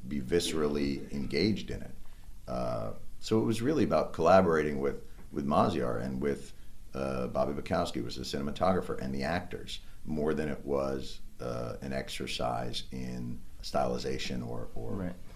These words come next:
Speaker 1: genre.
Speaker 2: What was it, in Argo, he says you can teach a rhesus monkey to direct, but you know, you and I both know that there's a lot more that goes into it. And I picked up on some cool things I thought you were doing in there. The scenes where he's in the, the, uh, the jail cell and
Speaker 1: Sure.
Speaker 2: he's imagining the figments of,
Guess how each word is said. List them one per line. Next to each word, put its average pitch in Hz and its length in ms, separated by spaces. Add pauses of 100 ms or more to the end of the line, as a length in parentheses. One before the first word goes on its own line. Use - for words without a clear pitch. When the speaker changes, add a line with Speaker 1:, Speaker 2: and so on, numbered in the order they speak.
(200)
Speaker 1:
genre. 107 400 (500)
Speaker 2:
What 143 100
was 123 100
it, 113 60
in 107 100
Argo, 117 560
he 104 160
says 110 320
you 107 60
can 98 100
teach 107 220
a 101 60
rhesus 120 360
monkey 98 260
to - 20
direct, 95 340
but 127 120
you 143 100
know, 143 220
you 135 120
and 135 80
I 123 80
both 120 300
know 113 180
that 92 160
there's 95 140
a 95 40
lot 95 300
more 98 160
that 98 80
goes 95 160
into 104 260
it. 78 140
And 107 80
I 107 80
picked 196 240
up 165 120
on 127 160
some 113 200
cool 127 180
things 117 240
I 101 60
thought 95 220
you 95 100
were 92 80
doing 95 320
in - 80
there. - 180 (440)
The 127 100
scenes 202 420
where 165 100
he's 156 240
in 135 140
the, 117 320
the, 113 260
uh, 98 200
the 95 100
jail 143 360
cell 92 480 (220)
and 113 100
Speaker 1:
Sure. 117 40
Speaker 2:
he's 113 140
imagining 120 440
the 110 60
figments 107 480
of, 95 180